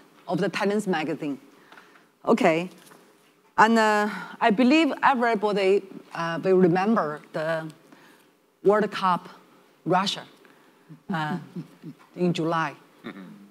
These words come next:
Speaker 1: Uh,
Speaker 2: Great.
Speaker 1: I'm the lawyer fine of the France. So I asked the, the beautiful lady. His, his answer is the only one, is Russia.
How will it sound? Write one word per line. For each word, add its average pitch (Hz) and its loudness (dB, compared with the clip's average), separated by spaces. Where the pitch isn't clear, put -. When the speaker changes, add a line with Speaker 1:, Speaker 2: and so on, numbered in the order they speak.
Speaker 1:
Uh, 202 0
Speaker 2:
Great. - 2
Speaker 1:
I'm 214 6
the 220 6
lawyer 214 2
fine 156 -2
of 170 -4
the 170 -2
France. 156 -4
So 180 2
I 170 0
asked 185 0
the, 143 -4
the - 2
beautiful 180 0
lady. 165 0
His, 175 2
his 214 2
answer 175 0
is 147 -4
the 165 -6
only 202 0
one, 139 -2
is 143 -10
Russia. 147 -6